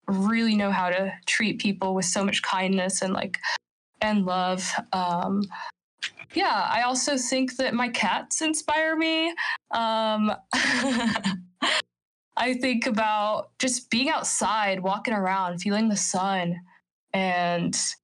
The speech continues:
yeah, just going down rabbit holes about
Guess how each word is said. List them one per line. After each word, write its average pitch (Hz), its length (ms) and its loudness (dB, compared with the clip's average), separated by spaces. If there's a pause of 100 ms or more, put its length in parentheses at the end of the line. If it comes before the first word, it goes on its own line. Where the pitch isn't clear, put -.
(1120)
yeah, 254 340 2
just - 500 -2
going 247 240 2
down 247 240 2
rabbit 208 300 2
holes 180 420 0
about 185 440 0